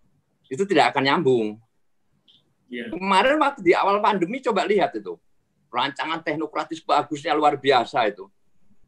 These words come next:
Speaker 1: Tapi di dalam implementasinya, momen dana desa tahap dua, tiga itu sangat menentukan sebenarnya untuk meletakkan dasar-dasar ketersediaan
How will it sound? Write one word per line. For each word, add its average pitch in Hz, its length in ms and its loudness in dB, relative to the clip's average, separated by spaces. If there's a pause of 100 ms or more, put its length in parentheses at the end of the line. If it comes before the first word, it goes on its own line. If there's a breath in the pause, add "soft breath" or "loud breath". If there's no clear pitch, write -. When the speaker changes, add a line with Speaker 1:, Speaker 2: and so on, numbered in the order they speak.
(480)
Speaker 1:
Tapi - 300 -6
di 165 100 -4
dalam 127 320 0
implementasinya, 135 960 -4 (560)
momen 302 460 4
dana 202 260 4
desa 190 320 2
tahap 170 320 -4
dua, 160 240 2
tiga - 300 0
itu - 260 -6 (160)
sangat 135 320 -2
menentukan 120 560 -4
sebenarnya 87 400 -6 (560)
untuk 131 240 2
meletakkan 139 640 0
dasar-dasar 110 720 0
ketersediaan 120 1040 -2